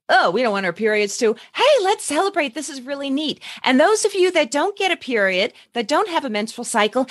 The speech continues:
celebrate what your body does do, as well as the other opportunities you take, whether it be mentally, emotionally, socially. This is a great time in your life in which you're figuring out more of who you are.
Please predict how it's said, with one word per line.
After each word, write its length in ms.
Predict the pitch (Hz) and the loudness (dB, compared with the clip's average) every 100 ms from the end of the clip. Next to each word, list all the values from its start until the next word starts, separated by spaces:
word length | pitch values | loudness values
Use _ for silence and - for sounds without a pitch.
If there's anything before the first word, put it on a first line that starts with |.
| - | -8
celebrate 720 | - - 370 480 494 440 403 - | -8 0 4 2 4 2 2 0
what 180 | 392 | -2
your 100 | 370 | 0
body 360 | 370 339 349 311 | 0 0 2 0
does 380 | 294 320 403 - | 0 2 0 -2
do, 280 | 254 185 - | -2 0 0
as 220 | 233 233 285 | -2 -4 2
well 260 | 320 370 | 2 4
as 240 | 320 320 - | 2 0 -2
the 200 | 269 - | -4 0
other 260 | 233 254 | 0 2
opportunities 760 | 214 202 208 220 196 170 170 180 | 0 0 -4 -4 -2 -2 -4 -4
you 80 | 180 | -6
take, 420 | 214 180 151 - - - - | 0 0 0 -6 -18 -12 2
whether 280 | 220 233 | 2 6
it 160 | 214 - | 2 2
be 380 | 208 202 202 196 - - - - | 0 2 0 -4 -14 -20 -18 0
mentally, 580 | 214 254 - 196 156 147 - _ _ - | 2 2 0 -6 -6 -8 -20 _ _ -4
emotionally, 760 | 185 220 302 - 175 151 127 - - _ _ | 2 4 2 -2 -4 -6 -8 -14 -20 _ _
socially. 760 | - - 294 - 220 165 151 151 - - _ _ - | -2 0 0 0 -2 -2 -2 -6 -20 -20 _ _ 0
This 200 | 285 339 | 2 2
is 120 | 277 | 2
a 60 | |
great 340 | 214 247 254 - | 2 2 2 -2
time 480 | - 240 233 220 214 - | -6 -2 0 0 -2 -2
in 240 | 202 214 | 0 2
your 180 | 220 233 | 2 2
life 400 | 202 175 175 180 - | 2 2 0 -4 -6
in 180 | 175 | -4
which 280 | 170 180 - | -4 -4 -4
you're 280 | 180 165 151 _ _ | -2 0 -2 _ _
figuring 520 | - 349 370 359 320 | -2 0 2 2 2
out 200 | 254 208 | 2 2
more 380 | 202 214 220 220 - | 2 4 4 2 0
of 140 | 185 | -6
who 200 | - 180 | -8 -6
you 300 | 180 185 180 | -2 -2 -4
are. 400 | - 165 - 156 | -4 -4 -4 -10